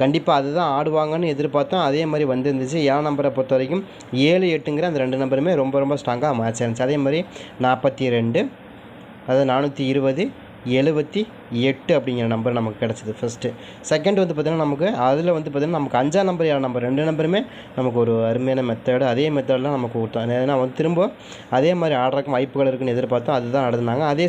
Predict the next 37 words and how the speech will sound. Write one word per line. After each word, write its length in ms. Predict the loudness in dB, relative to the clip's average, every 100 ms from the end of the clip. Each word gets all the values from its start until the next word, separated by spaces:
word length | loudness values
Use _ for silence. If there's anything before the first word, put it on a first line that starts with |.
| 2
சேம் 240 | 0 0
மெத்தடை 220 | -2 -2 -2
பார்த்து 220 | 0 0
இன்றைக்கி 200 | 0 2
காலையில் 240 | 0 0 -2
கொடுத்தது 280 | -2 -2 -4 -8 -18 -4 0
தொண்ணூற்றி 340 | 2 2 0 0
ரெண்டு, 220 | 2 0 -2 -6 -20 -12 -2 2
ஐநூற்றி 340 | 2 2 0 0
நாற்பத்தி 380 | 0 -2 -4 -2 -4
ஆறு. 160 | -4 -6 -6
சரிங்களா, 280 | -6 -4 -2
இதை 100 | 0 0
கனெக்ட் 240 | -2 -4 -2
பண்ணி 120 | -2
தான் 100 | 0
நம்மளும் 220 | 0 -2 -2
கொண்டு 140 | 0 0
வரோம். 180 | 0 -4 -12 -18 -2
ட்ரை 120 | 2 2
பண்ணி 160 | 2 0
பாருங்கள், 240 | 0 0 0
நம்ம 160 | 2 0
எப்போ 180 | 2 0
கொடுத்தாலுமே 360 | 0 0 0 2
ரெண்டு 180 | 2 0 0
போர்டு 140 | 2 2
அழகாக 240 | 2 0 -2
நிச்சயமாக 520 | -2 0 0 0 -2 -8 -16 -4
நமக்கு 260 | 0 0 2 2
வரும், 200 | 2 2
வராமல் 340 | 2 2 0 -2
போகாது. 260 | -2 0 0
அதனால் 280 | 0 2 0 0
நீங்கள் 180 | 0 0
தைரியமாக 340 | 2 2 0
ப்ளே 100 | 0